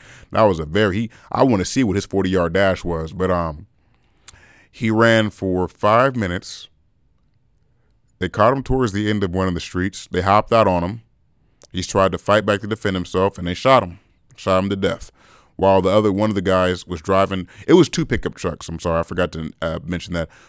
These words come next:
One of the other guys was sitting in the other pickup truck and recording the whole situation on his phone.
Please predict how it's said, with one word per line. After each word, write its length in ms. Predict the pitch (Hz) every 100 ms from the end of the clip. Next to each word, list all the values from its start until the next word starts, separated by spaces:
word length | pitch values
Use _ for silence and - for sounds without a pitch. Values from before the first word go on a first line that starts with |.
| _ -
One 220 | 92 107
of 60 |
the 80 | 107
other 140 | 117 110
guys 240 | 95 90
was 120 | 87
sitting 200 | - 98
in 80 | 92
the 100 | 90
other 140 | 107
pickup 260 | 92 82 82
truck 280 | - 95 87
and 80 | 85
recording 340 | - 92 85
the 60 | 85
whole 80 |
situation 520 | 85 85 87 92 101 90
on 60 |
his 140 | 85 -
phone. 320 | 127 82